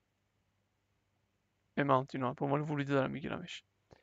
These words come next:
و یه دونه پرایس داره. این هم دارم از بالا می‌گیرمش. الان یه دونه آیتم من ساختم.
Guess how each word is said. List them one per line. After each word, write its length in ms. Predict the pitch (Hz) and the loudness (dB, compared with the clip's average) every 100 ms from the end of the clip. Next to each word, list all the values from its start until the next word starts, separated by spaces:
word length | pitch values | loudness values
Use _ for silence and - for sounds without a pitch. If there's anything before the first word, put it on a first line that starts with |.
| _ _ _ _ _ _ - | _ _ _ _ _ _ 4
و 80 | 160 | 6
یه 100 | 190 | 6
دونه 180 | 214 233 | 6 6
پرایس 460 | - 196 180 165 | 8 12 12 12
داره. 320 | - 151 147 - _ _ _ _ _ _ _ _ _ _ _ _ _ _ _ _ _ _ _ _ _ _ _ _ _ - | 4 2 2 -4 _ _ _ _ _ _ _ _ _ _ _ _ _ _ _ _ _ _ _ _ _ _ _ _ _ 2
این 120 | 196 | 4
هم 80 | 190 | 6
دارم 160 | 175 | 6
از 120 | 170 156 | 4 6
بالا 200 | 147 139 | 4 4
می‌گیرمش. 580 | 147 143 - 180 - - _ _ _ _ _ _ _ _ _ _ _ _ _ _ _ _ _ _ _ _ _ _ _ - - - - | 0 -6 -6 -8 -12 -16 _ _ _ _ _ _ _ _ _ _ _ _ _ _ _ _ _ _ _ _ _ _ _ -20 -20 -16 10
الان 200 | 170 202 | 12 12
یه 160 | 226 240 | 8 6
دونه 180 | 202 156 | 4 6
آیتم 380 | - 160 160 226 | 10 10 10 6
من 200 | 240 208 | 8 8
ساختم. 540 | - 156 139 - 139 | 8 8 8 8 2